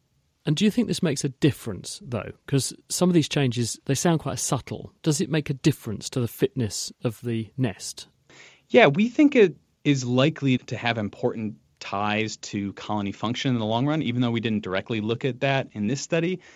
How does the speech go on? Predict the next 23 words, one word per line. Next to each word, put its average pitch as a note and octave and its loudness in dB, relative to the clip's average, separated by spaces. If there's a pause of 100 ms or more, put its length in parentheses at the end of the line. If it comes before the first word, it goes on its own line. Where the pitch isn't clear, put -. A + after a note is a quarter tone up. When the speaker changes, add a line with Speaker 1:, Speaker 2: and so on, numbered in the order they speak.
(120)
Speaker 2:
There's A#2 -4
now B2 2
a - -6
lot G2+ 2
of G2 -2
other G2 -4
really G2+ -4
great G2 -4
studies B2+ 2
and G2+ -4
great G2+ 0
work G#2 -4
showing F#2+ -4
that F2 -6
even C3 4
these A2+ 0
sort G#2+ -2
of G2 -6
same A#2 0
concentrations G#2 -6
that F#2 -4
we G#2 -4
studied G#2 -4